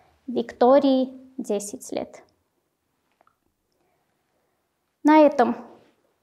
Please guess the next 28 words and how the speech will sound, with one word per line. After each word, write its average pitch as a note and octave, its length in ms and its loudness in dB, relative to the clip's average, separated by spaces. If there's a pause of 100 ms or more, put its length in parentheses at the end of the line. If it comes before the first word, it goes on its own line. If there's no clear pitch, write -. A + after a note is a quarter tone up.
(120)
у B3+ 120 -2
нас G#3+ 360 -4 (540)
тема G#3+ 320 -2
закончена. B3+ 800 -2 (240)
Сейчас C#4 360 -2
давайте G#3+ 380 0
потренируемся. B3+ 920 -2 (420)
В - 20 -2
начале C4+ 480 0
урока B3+ 560 2 (320)
мы B3+ 120 -2
говорили A3+ 460 0
о G#3+ 120 2
том, G4+ 180 -2
что C4 200 -2
папа D#4+ 380 2
подарил A3+ 520 -2
всем B3+ 320 -6
подарки - 840 -2 (300)
и D#4+ 120 4
не C4 200 6
знали, A#3 560 0 (180)
как A#3 220 -6
сказать, A3 560 -4
кому G#3+ 380 -6
и A3+ 60 -8
что A3 220 -6
подарил. A#3 560 -2